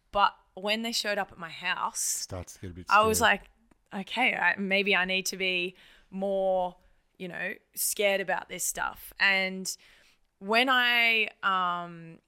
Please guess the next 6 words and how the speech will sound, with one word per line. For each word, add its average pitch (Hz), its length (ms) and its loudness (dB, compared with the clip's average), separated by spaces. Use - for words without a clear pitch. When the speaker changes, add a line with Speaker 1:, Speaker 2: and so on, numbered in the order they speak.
Speaker 1:
when 202 220 -4
I 202 300 4
let 190 540 -2
people 190 280 -10
know 170 380 -2
that 190 200 0